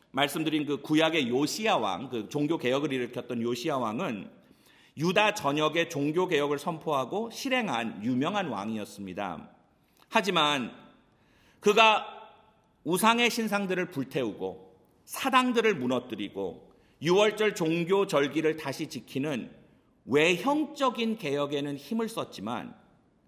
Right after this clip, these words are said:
그것만으로는 진정한 개혁이 아니었습니다. 역사가 그것을 증거합니다. 사랑하는 성도 여러분,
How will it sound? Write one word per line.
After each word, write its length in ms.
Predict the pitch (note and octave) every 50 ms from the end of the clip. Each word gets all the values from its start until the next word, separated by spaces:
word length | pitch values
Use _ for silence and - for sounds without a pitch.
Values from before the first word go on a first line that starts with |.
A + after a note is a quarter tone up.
| _ _ _ _ _ _ _ _ _ _
그것만으로는 840 | - - F#3+ F#3+ C4 C4 C4 C4 B3 A3+ A3 G3+ F#3+ F#3+ F#3+ G3 F#3+
진정한 560 | F#3+ - D#3+ D#3 D#3+ F3+ F#3 F#3 F3+ F3 F3 C#3
개혁이 420 | D3+ C#3 C3 B2 A#2+ C3 C3+ - -
아니었습니다. 840 | - G2+ A2 C#3 F3 F#3 E3+ - - A2 F#2+ F2+ F2 F2+ E2 F#2
역사가 460 | B2 C3+ - - - G#3+ G#3 G#3 F#3+
그것을 320 | - D3+ C#3+ C3 C3 B2+ A2
증거합니다. 720 | - A2 G#2 F#2+ G2 F#2+ F2 E2 E2 E2 - D#2 E2+ F2+ - _ _ _ _ _ _ _ _ _ _ _ _ _ _ _ _ _ _ _ _ _ _ _ _ _ _ _ _ _ _ _ _ _ _ _
사랑하는 360 | _ - F3+ F#3+ F#3 F3+ F3+
성도 240 | E3+ E3+ D#3+ D3+ C#3+
여러분, 480 | C3 A#2+ A2+ G#2+ A2+ A2+ G#2 E2+ -